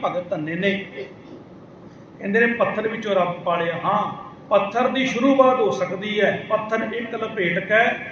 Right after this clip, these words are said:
ਦੇ ਧੰਨੇ ਨੂੰ ਗੈਲ ਛਡਾਵੇ," ਪਰ ਇਹ ਜਿਹੜੀ ਇੱਕ ਸ਼ੁਰੂਆਤ ਸੀ, ਪਰ ਜਿਹੜਾ ਅਸਲ ਜੀਵਨ ਭਗਤ ਧੰਨਾ ਜੀ ਦਾ ਬਦਲਿਆ, ਉਹ ਭਗਤਾਂ ਦੇ ਜੀਵਨ ਨੂੰ ਪੜ੍ਹ ਕੇ ਜੀਵਨ ਦੇ ਵਿੱਚ ਤਬਦੀਲੀ ਆਈ। ਕਿਸ ਤਰ੍ਹਾਂ ਭਗਤ ਸੈਣ ਜੀ ਹੁਣਾਂ ਨੇ,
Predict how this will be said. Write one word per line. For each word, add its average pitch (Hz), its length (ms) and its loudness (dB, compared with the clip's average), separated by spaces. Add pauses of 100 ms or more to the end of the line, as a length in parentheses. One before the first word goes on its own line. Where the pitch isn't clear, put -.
(160)
ਦੇ 262 260 8
ਧੰਨੇ 180 320 4
ਨੂੰ 220 240 0
ਗੈਲ 196 240 4
ਛਡਾਵੇ," 180 460 2 (400)
ਪਰ 233 300 4
ਇਹ 254 280 4
ਜਿਹੜੀ 240 160 4
ਇੱਕ 226 540 -2 (120)
ਸ਼ੁਰੂਆਤ 277 640 4
ਸੀ, - 160 -8 (480)
ਪਰ 214 120 4
ਜਿਹੜਾ 196 440 2
ਅਸਲ 247 240 0
ਜੀਵਨ 190 440 0
ਭਗਤ - 460 -8
ਧੰਨਾ 160 300 -2
ਜੀ 214 160 -2
ਦਾ 233 120 4
ਬਦਲਿਆ, 180 600 2 (260)
ਉਹ 220 240 2
ਭਗਤਾਂ 165 300 0
ਦੇ 214 140 0
ਜੀਵਨ 180 380 -2
ਨੂੰ 226 220 -4
ਪੜ੍ਹ 240 220 0
ਕੇ 247 200 -2
ਜੀਵਨ 190 360 -2
ਦੇ 190 80 -2
ਵਿੱਚ 185 200 -2
ਤਬਦੀਲੀ 180 480 -2
ਆਈ। 175 360 0 (260)
ਕਿਸ 220 200 -4
ਤਰ੍ਹਾਂ 240 200 2
ਭਗਤ 185 340 -4
ਸੈਣ 220 400 -2
ਜੀ 233 120 -6
ਹੁਣਾਂ 175 220 -2
ਨੇ, 180 300 -4